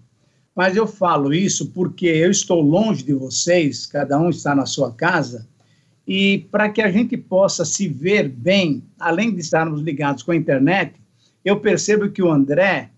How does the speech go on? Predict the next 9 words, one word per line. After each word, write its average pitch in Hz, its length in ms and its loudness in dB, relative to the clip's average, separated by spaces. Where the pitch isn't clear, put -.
tem 190 180 -2
que 196 120 -4
usar 190 420 0
óculos 165 1080 -2
para 170 380 2
poder 185 480 0
nos 190 260 -2
ver 180 300 -2
bem. 147 560 -2